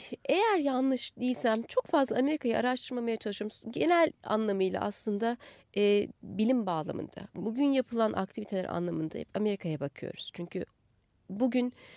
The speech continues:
Amerikalılar deyip omuz silkecek halimiz yok. Oradaki çiftçi de en az buradaki çiftçi kadar can çekişiyor. Oradaki tüketici de en az bizim kadar zehirleniyor.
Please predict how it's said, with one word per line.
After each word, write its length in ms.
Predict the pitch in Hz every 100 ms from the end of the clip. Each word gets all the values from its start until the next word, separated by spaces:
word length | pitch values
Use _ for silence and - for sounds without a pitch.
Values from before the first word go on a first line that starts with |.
| - - _ -
Amerikalılar 680 | 254 277 - 220 220 208
deyip 200 | - 214
omuz 180 | - 233
silkecek 480 | - 175 - 180 -
halimiz 440 | 175 175 170 156
yok. 160 | - -
Oradaki 320 | 180 185 -
çiftçi 340 | - 196 - 190
de 100 | 175
en 60 |
az 220 | 170 160
buradaki 280 | 170 175 -
çiftçi 280 | - - -
kadar 340 | 165 139 120 120
can 220 | 151 175
çekişiyor. 600 | - - 208 - 226 247
Oradaki 360 | 190 180 180 -
tüketici 380 | - 190 - -
de 120 | -
en 60 |
az 220 | 262 240 208
bizim 240 | 190 220
kadar 340 | - 151 139
zehirleniyor. 680 | 123 - 147 135 - - -